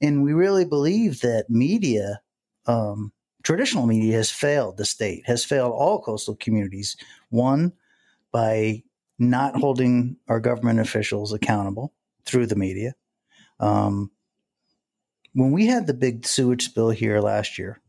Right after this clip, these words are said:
almost a year ago, there was this one dude that would show up every time there was a catastrophe. And I didn't know who he was. Like, I knew who the commissioners were.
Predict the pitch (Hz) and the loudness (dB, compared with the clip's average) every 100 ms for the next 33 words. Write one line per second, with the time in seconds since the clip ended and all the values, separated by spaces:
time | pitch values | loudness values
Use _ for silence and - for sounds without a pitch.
0 | - 135 143 - 104 87 - - - 113 | -4 -2 -2 -4 -8 -10 -14 -14 -14 -16
1 | _ _ _ _ _ _ _ _ _ _ | _ _ _ _ _ _ _ _ _ _
2 | _ _ _ _ _ _ _ 147 190 220 | _ _ _ _ _ _ _ -2 0 -2
3 | 254 - 156 202 160 143 107 101 101 117 | -4 -2 0 2 2 0 0 -2 -2 -2
4 | - 151 131 113 - _ _ _ _ _ | -2 0 0 0 -2 _ _ _ _ _
5 | _ - 131 156 156 135 123 120 120 120 | _ -4 -2 -2 -2 0 2 4 2 -2
6 | - 113 110 110 110 107 107 104 - 104 | -4 -2 -2 -4 -6 -2 -2 -2 -8 -10
7 | - 110 _ - - 135 127 180 240 277 | -10 -12 _ -20 -2 0 2 0 2 2
8 | 208 185 151 127 101 - - - - - | 4 2 2 0 -2 -6 -16 -18 -6 -2
9 | 131 135 160 196 226 214 202 180 - 175 | 0 2 2 2 0 0 0 0 0 -2
10 | 160 156 156 151 147 | -2 -2 0 0 -2